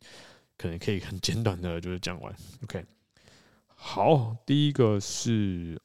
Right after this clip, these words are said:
哦，是韦恩教练，就是 Strong First 的韦恩教练，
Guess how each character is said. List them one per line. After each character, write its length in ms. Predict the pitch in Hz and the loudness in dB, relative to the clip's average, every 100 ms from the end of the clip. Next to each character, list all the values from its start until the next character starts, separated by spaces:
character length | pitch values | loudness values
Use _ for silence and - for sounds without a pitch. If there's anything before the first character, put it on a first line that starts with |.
| - | -2
哦， 160 | 135 - | -2 -2
是 220 | - 98 | -8 -2
韦 220 | 92 87 92 | -2 -2 -2
恩 180 | 120 | 0
教 180 | 135 120 | 4 4
练， 160 | 104 90 | 4 -2
就 140 | 98 | -4
是 240 | 98 95 87 | -4 -4 -2
Strong 380 | - - 98 | -2 -2 -4
First 180 | 113 101 | -2 -2
的 80 | 90 | 0
韦 160 | 82 87 | -2 -2
恩 100 | 98 | -2
教 160 | 101 | -2
练， 160 | 85 | -4